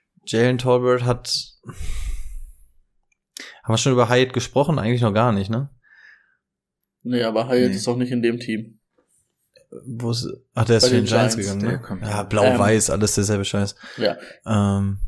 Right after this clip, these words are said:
Speaker 1: also ihr
Speaker 2: Ah.
Speaker 1: würd-, äh, du würdest Tolbert sogar cutten?
Speaker 3: Ja, also direkt. Also das ist, äh,
Speaker 1: Okay.
Speaker 3: ist einfach, der hat einfach nicht funktioniert und auf Right Receiver, wenn du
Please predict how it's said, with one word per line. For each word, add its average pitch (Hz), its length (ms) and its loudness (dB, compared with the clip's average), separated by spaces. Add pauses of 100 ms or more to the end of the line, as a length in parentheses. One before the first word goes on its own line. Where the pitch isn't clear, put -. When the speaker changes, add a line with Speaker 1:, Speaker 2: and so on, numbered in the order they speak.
(120)
Speaker 1:
also 123 220 2
ihr 147 80 6
Speaker 2:
Ah. 156 100 4
Speaker 1:
würd-, 160 180 4
äh, 131 140 2
du 127 220 0
würdest 160 260 2
Tolbert 135 360 2
sogar 120 420 2
cutten? - 420 -2 (720)
Speaker 3:
Ja, 80 400 -8 (340)
also - 260 -6 (200)
direkt. 78 420 -10
Also 104 280 0
das 104 220 0
ist, - 260 -2
äh, 131 400 -2 (680)
Speaker 1:
Okay. 107 240 -8 (440)
Speaker 3:
ist - 220 -4
einfach, 117 260 2
der 107 100 4
hat 120 120 0
einfach 117 260 2
nicht 113 160 0
funktioniert 104 560 0
und 92 200 -2
auf 92 220 -4
Right 98 220 2
Receiver, 95 500 0
wenn 92 180 0
du 92 440 -2